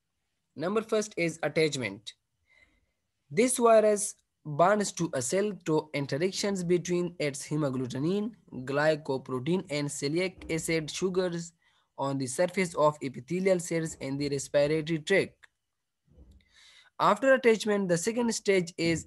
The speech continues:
entry or penetration. The cell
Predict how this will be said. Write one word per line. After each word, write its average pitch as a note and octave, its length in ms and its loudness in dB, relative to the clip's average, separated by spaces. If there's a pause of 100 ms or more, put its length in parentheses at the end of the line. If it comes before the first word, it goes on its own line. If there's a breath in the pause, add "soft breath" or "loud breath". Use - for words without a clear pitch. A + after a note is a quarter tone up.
entry F#3+ 400 -2
or D#3+ 240 4
penetration. E3 760 -2 (2250)
The C#3+ 120 -2
cell B3+ 260 2